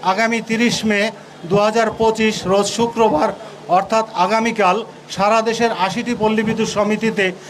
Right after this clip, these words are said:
নিম্নবর্ণিত কর্মসূচি পালন করবে। এক,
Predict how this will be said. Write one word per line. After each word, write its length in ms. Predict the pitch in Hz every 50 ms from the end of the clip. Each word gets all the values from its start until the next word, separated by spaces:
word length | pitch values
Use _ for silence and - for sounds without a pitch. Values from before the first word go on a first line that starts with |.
| - - -
নিম্নবর্ণিত 680 | 180 208 220 233 226 233 226 220 220 214 214 214 214 220
কর্মসূচি 720 | 208 208 202 208 202 202 214 202 - 214 - - 214 202 -
পালন 300 | 202 190 185 196 196 196
করবে। 380 | 190 190 190 190 180 208 165 147 - - - - - - - - - - - -
এক, 260 | - 208 240 220 180